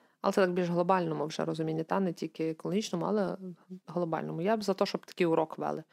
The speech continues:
Враховуючи те, що ми черпаємо все зараз з різних статей і соцмереж, то, то треба такий окремий урок для дітей. Медіаграмотність.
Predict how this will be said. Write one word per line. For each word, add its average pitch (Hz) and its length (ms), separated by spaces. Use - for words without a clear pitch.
Враховуючи 202 320
те, 196 120
що 190 120
ми 180 60
черпаємо 170 500
все 170 220
зараз 165 240
з 156 40
різних 165 320
статей 175 720
і 165 80
соцмереж, 196 600
то, 180 240
то 208 180
треба 196 200
такий 185 280
окремий 170 380
урок 165 240
для 160 140
дітей. 156 420
Медіаграмотність. 190 1200